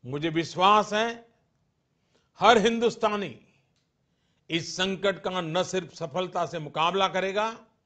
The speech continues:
बल्कि इस मुश्किल घड़ी से विजयी होकर निकलेगा।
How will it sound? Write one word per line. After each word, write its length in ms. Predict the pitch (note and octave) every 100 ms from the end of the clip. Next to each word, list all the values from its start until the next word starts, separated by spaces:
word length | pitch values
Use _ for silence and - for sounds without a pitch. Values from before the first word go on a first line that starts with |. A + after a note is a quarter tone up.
| _ _ _ _ _ _ G2
बल्कि 760 | B2 F3+ F#3 A3+ A#3 A#3+ - _ _ _ _ _ _ _
इस 260 | E3+ F#3+ -
मुश्किल 580 | E3 G3 G3 - B3 A3+
घड़ी 300 | D#3 E3+ G#3+
से 200 | - G3
विजयी 460 | E3+ A#2+ E3 G3 F#3+
होकर 300 | E3+ D#3 D#3+
निकलेगा। 540 | D3 C3+ B2 G2+ E2